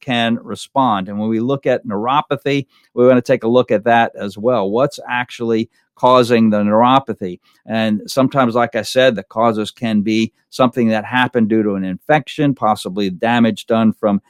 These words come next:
chemotherapy, uh, diabetes, circulatory problems. So what can we do positive to turn the tables on, on those particular things? What can we do to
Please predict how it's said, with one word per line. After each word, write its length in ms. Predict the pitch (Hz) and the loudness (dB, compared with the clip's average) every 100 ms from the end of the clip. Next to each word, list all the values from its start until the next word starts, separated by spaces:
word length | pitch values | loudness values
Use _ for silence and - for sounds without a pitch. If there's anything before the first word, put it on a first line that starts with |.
| _ _ | _ _
chemotherapy, 1040 | 135 117 98 - 139 147 143 143 139 135 _ _ - | 0 2 2 0 4 6 4 2 -2 -2 _ _ -8
uh, 180 | 101 95 | -6 -4
diabetes, 960 | 101 120 110 98 139 143 143 143 135 | 0 2 2 0 0 0 2 0 0
circulatory 880 | - 139 139 135 135 - 135 131 123 | 0 0 0 -2 -2 0 2 4 2
problems. 560 | - 123 127 123 120 | 2 2 4 4 0
So 100 | - | -2
what 200 | 104 185 | -2 -2
can 80 | 226 | 0
we 100 | 196 | 0
do 160 | 165 151 | 2 2
positive 880 | _ - 143 151 123 107 110 104 - | _ -6 2 2 2 -2 -2 -4 -4
to 240 | 117 104 - _ _ | -4 -4 -4 _ _
turn 340 | - 196 214 190 | -2 2 4 4
the 120 | 156 | 2
tables 680 | - 156 165 147 127 123 - | -2 0 2 2 2 0 -2
on, 440 | 147 135 131 127 123 _ _ _ | -4 0 2 2 0 _ _ _
on 300 | 147 170 160 | 0 2 4
those 320 | 156 175 175 | 4 4 2
particular 600 | - 143 131 127 110 101 | -4 -8 -8 -8 -10 -10
things? 340 | - 110 92 117 | -10 -12 -12 -8
What 180 | 135 | -8
can 100 | - | -6
we 80 | 170 | -4
do 200 | 165 165 | 0 0
to 280 | 156 147 127 | 0 -2 -4